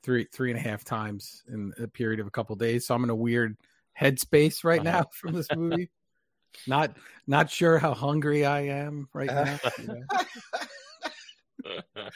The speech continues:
Speaker 3: Uh, if Vertebrae, if you wanna give us the intro, what movie we are doing for our dozenth episode with our guest,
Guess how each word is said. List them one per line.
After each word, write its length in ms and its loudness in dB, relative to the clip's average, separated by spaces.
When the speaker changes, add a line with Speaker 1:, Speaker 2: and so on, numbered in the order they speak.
Speaker 3:
Uh, 240 10
if 240 8
Vertebrae, 420 10
if 140 6
you 80 6
wanna 200 8
give 180 2
us 140 0
the 140 0
intro, 300 0
what 240 0
movie 320 0
we 180 0
are 120 4
doing 260 -4
for 220 -6
our 100 -2
dozenth 600 -2
episode 560 0
with 200 -8
our 120 -2
guest, 320 -6